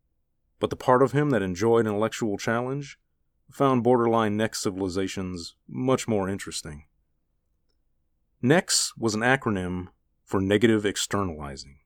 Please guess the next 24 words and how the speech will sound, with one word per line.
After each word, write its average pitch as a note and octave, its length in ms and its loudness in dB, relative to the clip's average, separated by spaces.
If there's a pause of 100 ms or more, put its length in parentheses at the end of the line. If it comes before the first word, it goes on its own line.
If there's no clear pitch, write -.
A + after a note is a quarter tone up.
(920)
It A#2 80 -2
was G#2 220 -2
used D#3+ 240 0
to C#3 60 0
define A#2 360 0
civilizations A#2+ 800 -2
whose F2+ 260 -8
cultural C#3 460 -2
psychology G2 840 -4 (400)
automatically C#3 580 4
viewed G#2 540 0
interacting A2+ 640 -4
with E2+ 140 -14
other B2+ 240 0
intelligent A#2+ 540 -4
life E2+ 380 -8 (320)
as G2 160 -4
a F#2+ 40 -6
threat G2+ 500 -4 (540)
rather A2 240 2
than G2+ 140 -2
a F#2+ 40 -2
potential - 440 -8
boon. E2+ 440 -8